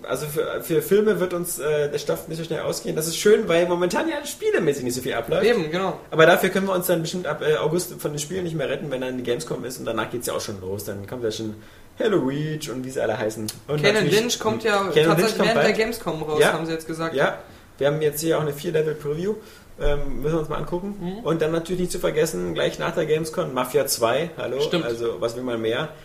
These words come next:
Speaker 1: Dann geht's richtig los.
Speaker 2: Ja. Feinster Zucker, sag ich
Speaker 1: Feinster
Speaker 2: schon.
Speaker 1: Zucker, in den Arsch geblasen, direkt von der Area Games Redaktion.
Speaker 2: Danke, dass es direkt wieder
Speaker 1: Ja.
Speaker 2: ein kleiner Fäkalhumor durchkam bei dir.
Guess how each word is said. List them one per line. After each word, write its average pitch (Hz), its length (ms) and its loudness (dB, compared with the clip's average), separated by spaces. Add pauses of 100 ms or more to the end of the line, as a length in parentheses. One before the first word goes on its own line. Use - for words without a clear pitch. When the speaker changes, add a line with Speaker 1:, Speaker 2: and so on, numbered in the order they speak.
(220)
Speaker 1:
Dann 123 100 -8
geht's 127 180 -6
richtig 127 280 -10
los. 120 420 -4
Speaker 2:
Ja. 151 160 -6 (920)
Feinster 233 440 2
Zucker, 220 340 4
sag 156 140 0
ich 160 40 -2
Speaker 1:
Feinster 180 280 6
Speaker 2:
schon. 202 140 6
Speaker 1:
Zucker, 247 400 4 (600)
in 208 160 0
den 240 140 0
Arsch 151 260 0
geblasen, 202 560 0
direkt 165 300 0
von 190 140 -4
der 175 160 -2
Area 175 140 6
Games 170 260 2
Redaktion. 196 600 0 (880)
Speaker 2:
Danke, 214 360 2
dass 208 160 0
es 196 160 -4
direkt 196 280 -4
wieder 185 400 2 (680)
Speaker 1:
Ja. 151 180 10
Speaker 2:
ein - 100 0
kleiner 254 300 2
Fäkalhumor 214 1120 4
durchkam 202 480 -2
bei 202 120 -2
dir. 202 280 -4